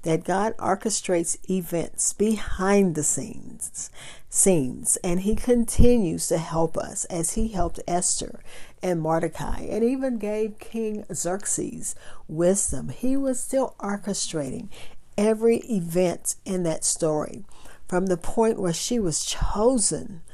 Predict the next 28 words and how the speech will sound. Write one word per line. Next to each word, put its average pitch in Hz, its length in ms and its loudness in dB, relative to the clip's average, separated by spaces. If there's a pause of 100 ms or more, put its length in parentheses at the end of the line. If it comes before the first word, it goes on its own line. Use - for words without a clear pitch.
(240)
to - 120 4
a 190 140 4
royal 165 440 2
position 156 800 -2 (380)
to 208 160 2
the 190 100 4
point 202 460 -2
where, 165 540 -2 (560)
uh, 185 260 -2
Mordecai 185 640 0
wrote 165 340 -2
the 170 180 -6
edict 185 480 -2
to - 120 -4
cancel 208 720 4
out - 600 -2 (560)
the 180 100 4
death 156 560 2 (100)
edict 160 580 -2
of, 165 320 -2 (200)
uh, 160 240 -6
Haman. 151 600 4 (500)
God 175 300 4
was 156 180 2
in 156 140 2
control. - 640 -6 (240)
He 190 360 -4
is 185 360 2